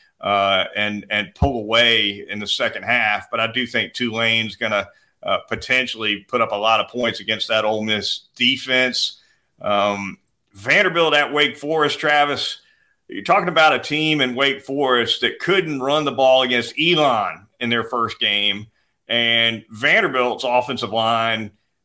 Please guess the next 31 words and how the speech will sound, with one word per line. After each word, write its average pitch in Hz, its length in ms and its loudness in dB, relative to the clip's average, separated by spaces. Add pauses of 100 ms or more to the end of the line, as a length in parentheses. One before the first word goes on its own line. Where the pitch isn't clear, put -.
(100)
didn't 139 260 -2
look 135 220 0
great 127 460 2
against 120 680 -2
Hawaii, 123 600 2
I 120 100 2
don't 120 240 -4
think. 123 380 -2
Didn't 123 200 -2
run 123 180 2
the 117 60 -4
ball 120 320 4
especially 120 480 -4
well. 120 400 2
I 107 80 2
think 120 200 -6
they 123 100 0
ran 120 260 0
it 110 80 -4
a 110 80 -6
little 123 200 -4
better 117 320 0
in 117 80 -2
their 113 120 -2
second 120 420 -4
game 117 340 0
against 113 300 -4
Alabama 117 500 0
A 113 220 2
and 110 100 -4
M. 113 420 -2